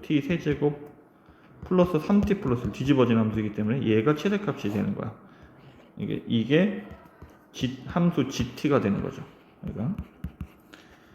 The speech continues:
그럼 마이너스 일부터 일까지 절-, 이제 구한다는 말은 마이너스 일부터 영까지는 일 디티로 계산을 해야 되고,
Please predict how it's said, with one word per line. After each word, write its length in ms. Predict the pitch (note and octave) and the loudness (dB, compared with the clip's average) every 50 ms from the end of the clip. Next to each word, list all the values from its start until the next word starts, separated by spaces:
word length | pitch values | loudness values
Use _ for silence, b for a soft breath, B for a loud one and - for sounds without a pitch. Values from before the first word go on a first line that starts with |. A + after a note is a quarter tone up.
| B B B B | B B B B
그럼 140 | - B2 A#2+ | 2 6 8
마이너스 500 | B2+ C#3+ E3 F3+ F#3+ G3 G3 G3 - F#3+ | 8 10 10 8 8 6 6 6 4 4
일부터 340 | F3+ F3 E3+ E3+ F3 E3+ | 4 4 2 0 2 2
일까지 920 | D3 C#3+ D3 D3 D3 D#3+ D#3+ D#3 D3+ D3 C#3+ C#3+ C#3 C3+ B2+ G#2 - - - | 2 2 2 0 2 2 2 2 2 2 2 2 2 2 2 0 -2 -6 -6
절-, 260 | - C3+ C3 - - - | -2 0 0 0 -2 -4
이제 220 | B2 A#2 A#2+ A#2 A#2+ | -2 0 0 0 0
구한다는 500 | - - C3 C3+ C3 C3 B2+ B2+ A#2+ A2 | 2 4 4 4 6 6 6 6 6 6
말은 260 | A2 A#2 C3+ B2+ A2+ | 6 4 4 4 4
마이너스 400 | A2+ A2+ B2 C3+ C#3 C#3 C#3 - | 4 4 4 4 4 2 0 0
일부터 160 | C3 - B2 | -4 0 2
영까지는 680 | A2+ A2+ A#2 A2+ - B2 A2+ A#2 A#2 B2+ D#3 E3 C3+ | 4 4 4 4 4 2 4 4 2 2 2 2 2
일 220 | A#2 B2+ C3+ B2+ C3 | 4 4 4 4 2
디티로 440 | - B2 - - - C3+ C3 B2 | 0 -4 -6 -4 -2 0 2 4
계산을 380 | A#2 G#2+ - A2+ A2 A2 G#2+ A2 | 2 2 2 2 2 2 2 2
해야 160 | C3 C3 B2 | 0 0 2
되고, 380 | A#2 A2 G2 A2 A#2+ D3+ F#3+ | 0 0 2 4 4 4 4